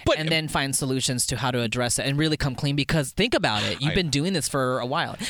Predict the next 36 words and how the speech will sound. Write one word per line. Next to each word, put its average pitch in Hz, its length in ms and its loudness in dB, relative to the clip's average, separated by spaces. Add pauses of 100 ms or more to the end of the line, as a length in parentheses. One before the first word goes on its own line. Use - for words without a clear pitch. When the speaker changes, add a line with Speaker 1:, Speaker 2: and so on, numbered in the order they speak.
Speaker 1:
I - 100 2
Speaker 2:
seem - 20 0
Speaker 1:
know. - 160 4
Speaker 2:
very 262 180 4
hesitant 160 520 0
to, 139 100 0
like 117 320 -2
Speaker 1:
No, 220 260 4
because 202 560 2
I, 170 160 2
I 170 120 4
think 214 200 0
the 151 120 4
whole 143 340 2
seeing 139 280 2
a 107 60 4
therapist 117 580 0
is 92 120 -2
bullshit. 139 760 0
Speaker 2:
You 170 100 0
think 196 160 0
so? 302 300 0
Speaker 1:
Because 180 320 0
if 160 140 -2
people 226 340 0
are - 60 2
self-aware, 92 680 2
and 90 80 0
I 104 60 2
think 143 220 -4
most 104 340 0
people 107 400 -2
are, 101 500 2 (840)
I 185 140 2
can - 120 0
identify 113 760 2